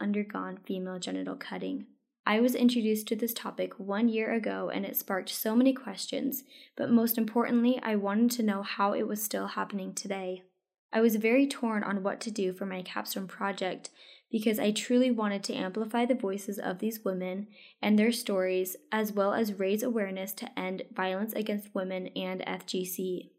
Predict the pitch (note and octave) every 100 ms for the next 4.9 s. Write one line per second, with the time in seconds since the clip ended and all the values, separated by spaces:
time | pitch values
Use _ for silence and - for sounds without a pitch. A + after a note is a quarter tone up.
0 | _ _ _ _ - - B3+ A3 G#3 G#3+
1 | G#3 G#3+ A3 A3 G3+ A#3+ C#4 - A3+ G3+
2 | G3+ - G#3 G#3 - F3+ G#3 - A3+ -
3 | G#3+ - F#3+ F#3+ F#3 F#3+ G#3 - G#3 -
4 | G#3 G3+ G3 - F#3+ - B3+ C#4